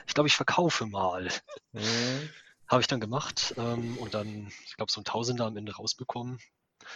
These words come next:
Speaker 1: mit den ganzen Umrechnungsgebühren für U-S-Dollar und Euro. Ähm,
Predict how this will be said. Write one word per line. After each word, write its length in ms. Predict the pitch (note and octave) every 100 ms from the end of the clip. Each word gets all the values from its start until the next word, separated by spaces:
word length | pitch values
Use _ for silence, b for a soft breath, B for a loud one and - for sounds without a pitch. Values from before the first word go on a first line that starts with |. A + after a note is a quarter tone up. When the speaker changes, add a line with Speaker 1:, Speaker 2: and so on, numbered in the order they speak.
| B
Speaker 1:
mit 100 | A#2
den 40 | A#2
ganzen 240 | A#2+ -
Umrechnungsgebühren 1300 | C3 A#2 A2+ - A2+ A2+ - - - A#2 - A2+ A2+ A2
für 520 | - G#2+ G#2 G2 F#2+ _
U-S-Dollar 580 | G#2+ G#2 - - A2 A2+
und 140 | A2 G#2
Euro. 340 | G#2 G#2 A#2+ - B B B B B _ _ _ _ _ _ -
Ähm, 420 | G#2 G#2 G2+